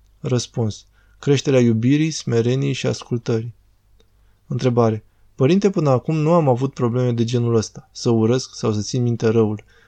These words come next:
însă acum sunt campioană. Nu pot ierta nici cum. Câteva zile reușesc, până la o nouă criză de durere. Ce să fac? Răspuns. Să te gândești la veșnicia ta. Spovedania ajută mult.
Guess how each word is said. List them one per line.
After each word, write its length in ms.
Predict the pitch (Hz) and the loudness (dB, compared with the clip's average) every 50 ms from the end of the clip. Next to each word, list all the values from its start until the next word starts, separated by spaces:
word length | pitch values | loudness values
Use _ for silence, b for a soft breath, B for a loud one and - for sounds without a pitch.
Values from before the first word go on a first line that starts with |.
| b b | b b
însă 200 | - 143 - 143 | -4 -2 2 2
acum 200 | 135 - - 156 | 2 2 0 -4
sunt 200 | 139 - 147 135 | -2 -2 -2 0
campioană. 600 | - 135 127 123 120 - 139 127 113 107 110 110 - _ _ _ _ _ _ _ | 2 2 0 0 0 -2 -2 -2 -2 -4 -8 -10 -14 _ _ _ _ _ _ _
Nu 200 | 147 151 185 180 | -2 0 0 2
pot 220 | - 151 135 - | 2 0 0 2
ierta 320 | 127 117 110 - - 143 143 | 0 0 0 0 -2 -2 0
nici 220 | 139 135 - - | -2 -2 -4 -6
cum. 260 | - - 117 104 98 - _ _ _ _ _ _ _ _ | -10 -10 -10 -10 -10 -14 _ _ _ _ _ _ _ _
Câteva 400 | - 147 139 143 131 120 123 123 | -8 -4 0 0 2 4 4 4
zile 260 | 120 143 185 180 180 | 4 2 0 2 2
reușesc, 560 | 170 170 165 170 170 - 175 131 - - - _ _ | 4 4 2 2 0 0 -2 -4 -4 -8 -14 _ _
până 220 | - 156 143 135 | -4 -2 0 2
la 60 | 127 | 2
o 140 | 120 117 120 | 2 2 2
nouă 260 | 139 160 151 139 123 | 2 0 0 0 0
criză 300 | - - 143 139 143 147 | -2 -4 -6 -2 -2 -2
de 120 | 131 127 123 | -2 -2 -2
durere. 480 | 123 127 127 123 113 107 123 127 - - | -2 0 0 2 0 0 -2 -6 -14 -20
Ce 180 | _ - - 180 | _ -8 -6 -6
să 140 | - - 120 | -4 -4 -6
fac? 260 | - - - 117 - _ _ _ _ _ _ _ _ _ _ _ _ - - _ | -8 -8 -12 -14 -14 _ _ _ _ _ _ _ _ _ _ _ _ -20 -20 _
Răspuns. 640 | - 135 120 110 - - - 120 117 - - - _ _ _ _ _ _ _ _ | -4 -2 -2 -2 -4 -6 -8 -8 -8 -8 -12 -18 _ _ _ _ _ _ _ _
Să 180 | - - 139 131 | -6 -4 -4 0
te 140 | - 135 117 | 0 0 0
gândești 360 | 120 120 120 151 165 170 170 | 2 0 0 0 0 2 0
la 80 | 151 | 0
veșnicia 560 | 135 135 135 123 123 127 127 - - 143 131 127 | 0 0 -2 -2 -2 -2 -4 -2 -2 -2 -2 0
ta. 260 | - 123 107 104 - _ _ _ _ _ _ _ | -2 -4 -6 -6 -8 _ _ _ _ _ _ _
Spovedania 720 | - - - 135 120 113 117 113 113 131 143 147 143 139 | -20 -8 -2 0 2 2 2 4 4 2 2 2 0 0
ajută 320 | 135 131 135 135 - 147 | 0 0 -2 -2 -2 0
mult. 380 | 135 131 120 107 104 - - | 0 0 0 -2 -4 -6 -12